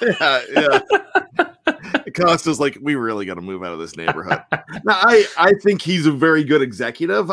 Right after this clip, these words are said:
I, I really like, I like how they build that team, and that's it. That's the respect I have for it. But I think as far as fans go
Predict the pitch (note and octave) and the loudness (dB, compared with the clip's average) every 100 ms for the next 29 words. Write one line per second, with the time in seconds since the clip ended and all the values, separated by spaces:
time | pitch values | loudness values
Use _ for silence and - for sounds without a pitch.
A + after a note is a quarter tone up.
0 | - B2+ C3 B2 - B2 B2+ B2 C#3 C#3+ | -4 -2 -4 -6 -8 -4 -2 0 0 2
1 | D3 C3+ C3+ C3+ - _ - - D3 C#3+ | 0 0 -2 -4 -12 _ -16 -2 2 4
2 | F3 E3+ F3 D#3+ C#3 C#3+ C#3 C3+ B2 - | 2 2 0 0 2 2 2 0 -4 -8
3 | C#3+ D#3 D#3+ - _ _ C#3+ D3 A3 E3+ | -10 -8 -10 -12 _ _ -4 0 0 0
4 | B2 - _ - D#3+ - G#3 F3 D#3+ D#3+ | -4 -4 _ -2 -2 0 2 4 2 0
5 | - F3+ D3+ _ _ - C#3+ C3 D3 D3 | -4 -2 -2 _ _ -10 -6 -2 -2 -2
6 | B2+ A2+ F#2 _ - - G2 E3 C#3 A#2 | -4 -6 -8 _ -20 -16 0 2 2 -2
7 | _ _ _ _ _ _ C#3+ E3 G3+ - | _ _ _ _ _ _ 0 2 2 0
8 | G3+ F3+ D3+ C#3+ - D#3+ F3 F3+ D#3 - | -2 0 -4 -8 -4 0 2 2 -2 -8
9 | D3+ D#3 F3+ E3 E3 F3+ G3+ G3+ | -8 -6 -6 -6 0 0 0 -6